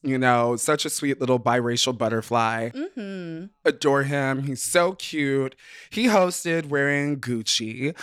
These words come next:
Speaker 2: Mm.
Speaker 1: And I, uh, uh, you know, he didn't reinvent the wheel, but he looks dapper. He looks dashing. Something I
Speaker 2: Yeah.
Speaker 1: love about a white jacket with a black pant.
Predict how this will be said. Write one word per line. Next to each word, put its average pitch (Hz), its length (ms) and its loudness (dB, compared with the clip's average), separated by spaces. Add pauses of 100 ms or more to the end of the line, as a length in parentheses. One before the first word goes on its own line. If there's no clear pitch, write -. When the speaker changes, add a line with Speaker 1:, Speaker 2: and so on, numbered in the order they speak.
(280)
Speaker 2:
Mm. - 100 0
Speaker 1:
And 147 760 0 (600)
I, 175 680 4 (200)
uh, 180 80 -20 (140)
uh, 151 100 -6 (260)
you 202 220 0
know, 180 520 4 (600)
he 196 160 -2
didn't 214 260 2
reinvent 175 460 0
the 180 100 -2
wheel, 139 180 4
but 131 120 0
he 151 100 -6
looks 165 480 -4 (220)
dapper. 107 500 -2
He 113 160 -4
looks 131 300 0 (200)
dashing. 110 680 -4 (320)
Something 233 400 4
I 190 100 6
Speaker 2:
Yeah. 156 40 4
Speaker 1:
love 135 720 4
about 131 320 4
a 123 80 2
white 120 320 -2
jacket 117 420 -6
with 117 160 -10
a 120 60 -10
black 113 340 -6
pant. 117 460 -8